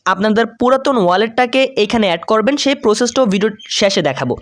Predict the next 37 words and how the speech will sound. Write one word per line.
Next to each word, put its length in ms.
অনেক 200
সময় 240
দেখা 220
যায় 160
অনেকে 240
অ্যাকাউন্ট 380
খুলে 180
পরবর্তী 380
সময় 280
সে 120
অ্যাকাউন্টে 400
প্রবেশ 280
করতে 260
পারে 240
না, 60
তো 60
সে 120
অ্যাকাউন্টে 280
ডলার 260
থাকলে 220
সেটা 220
কিন্তু 220
তার 100
লস 160
যায়। 140
অ্যাকাউন্ট 320
কীভাবে 320
খুলবেন 300
এটা 200
প্রথমে 320
দেখাবো, 280
আপনার 180
পুরাতন 340
অ্যাকাউন্টে 360
পরবর্তী 340
সময়ে 240
আপনি 120